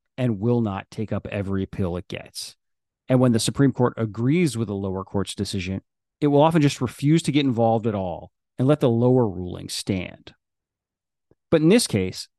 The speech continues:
the Florida Supreme Court decided to step in. In August twenty eighteen,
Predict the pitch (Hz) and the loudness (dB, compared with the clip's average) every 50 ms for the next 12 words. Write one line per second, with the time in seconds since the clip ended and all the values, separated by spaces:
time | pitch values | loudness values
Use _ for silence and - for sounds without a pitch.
0 | _ _ _ _ - 104 92 - - 147 165 180 165 - 165 - - 139 127 120 | _ _ _ _ -6 -6 -4 0 2 4 4 4 4 2 -2 0 0 0 0 0
1 | - - 120 117 110 - - 110 - - 107 87 90 95 98 87 95 - - - | -2 -2 -2 -2 -2 -4 -6 -8 -6 -6 -6 -6 -4 -6 -6 -6 -6 -6 -6 -4
2 | - 95 92 - - - - - _ _ _ _ _ _ _ _ _ _ _ _ | -6 -6 -6 -6 -10 -12 -12 -12 _ _ _ _ _ _ _ _ _ _ _ _
3 | _ - - 123 110 - 131 143 156 185 202 - - - - 190 180 165 139 120 | _ -4 -4 -4 -2 0 2 2 4 4 2 -2 -2 -4 -2 -2 0 0 0 -2
4 | 120 120 - - - 98 87 87 87 92 107 | -4 -4 -6 -8 -8 -6 -6 -6 -8 -8 -10